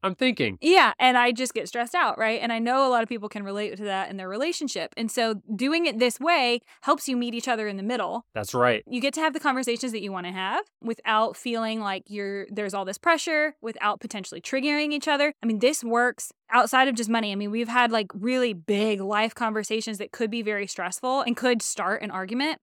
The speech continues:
Speaker 2: We have 'em this way instead so that we have that ability to take our time, think about our answers, and not say anything that we don't mean.
Speaker 1: Yes.
Speaker 2: So that's really critical.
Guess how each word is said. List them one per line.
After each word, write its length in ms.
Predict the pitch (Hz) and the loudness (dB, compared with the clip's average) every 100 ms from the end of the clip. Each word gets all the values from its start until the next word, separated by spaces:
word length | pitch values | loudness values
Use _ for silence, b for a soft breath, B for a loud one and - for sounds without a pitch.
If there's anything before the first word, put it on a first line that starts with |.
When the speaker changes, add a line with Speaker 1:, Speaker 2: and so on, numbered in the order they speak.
| - | -6
Speaker 2:
We 180 | 240 | -2
have 140 | 269 302 | 2 2
'em 140 | 233 | 2
this 220 | 214 262 | 0 -2
way 160 | 247 226 | -2 -4
instead 560 | 202 - 285 226 190 - | -6 -2 2 4 2 -2
so 120 | - | -8
that 160 | 208 208 | -4 -4
we 120 | 208 | -4
have 440 | 202 262 302 285 - _ | -2 2 4 2 -4 _
that 260 | 214 220 - | -2 0 0
ability 400 | 214 220 202 202 | -2 -2 -4 -6
to 120 | - | -8
take 180 | - 233 | -6 -2
our 120 | 285 | -2
time, 260 | 240 202 202 | -2 -4 -4
think 160 | 254 | -4
about 220 | 262 220 208 | -2 -2 -2
our 80 | |
answers, 500 | 185 190 190 190 190 - - | -4 -8 -6 -8 -8 -12 -6
and 400 | 233 220 214 214 - | -2 0 0 -2 -2
not 340 | 220 240 277 | 0 2 2
say 140 | - 277 | 0 0
anything 300 | 254 247 240 | 0 -2 -4
that 100 | 233 | -4
we 80 | |
don't 180 | 226 220 | -4 -4
mean. 360 | 254 294 120 - _ _ | -6 -10 -12 -16 _ _
Speaker 1:
Yes. 460 | 113 117 - - - _ | -6 -6 -4 -8 -8 _
Speaker 2:
So 300 | - 262 233 | -2 2 2
that's 200 | 220 247 | 2 -2
really 240 | 247 311 285 | -2 -2 0
critical. 380 | 254 - - | -2 -4 -10